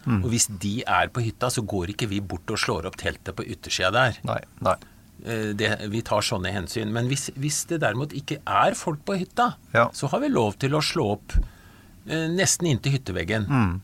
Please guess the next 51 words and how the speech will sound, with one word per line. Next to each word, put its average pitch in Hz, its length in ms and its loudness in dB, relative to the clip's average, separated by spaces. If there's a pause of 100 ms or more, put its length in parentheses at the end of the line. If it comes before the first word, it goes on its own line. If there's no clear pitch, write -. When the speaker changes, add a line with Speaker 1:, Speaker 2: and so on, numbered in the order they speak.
Speaker 1:
mm. 92 200 0 (280)
Speaker 2:
Men 156 200 2
som 175 140 2
du 175 80 2
sier, 190 340 -2
vi 185 140 0
spør 107 480 2 (480)
hvis 143 260 2
det, 139 320 2
hvis 131 160 0
vi 165 80 -4
er 123 240 6
på 131 160 0
en, 135 240 0
eh, 131 560 0
det 127 80 2
er 123 80 4
en 127 100 2
bonde 117 300 2
som 127 160 0
har 101 240 2
et 120 140 -4
fint 113 260 -2
område, 131 460 0 (100)
og 131 400 4
det, 131 160 -2
eh, 107 480 -8
strengt 123 400 0
tatt 123 240 0
kanskje 123 320 0
er 101 160 4
innmark, 120 480 -2
og 139 80 -2
vi 131 160 -2
synes - 240 -4
det 160 80 -2
er 135 80 0
veldig 123 260 -4
fint 120 220 -6
å 123 60 0
ha - 20 -6
lyst 107 220 -8
til 110 80 -4
å - 20 -16
fiske - 400 -6
der, 95 220 4
eller, 110 260 -4
eh, - 300 -10 (180)
se 117 160 -4
på, 123 160 0 (320)
eh, 104 300 -6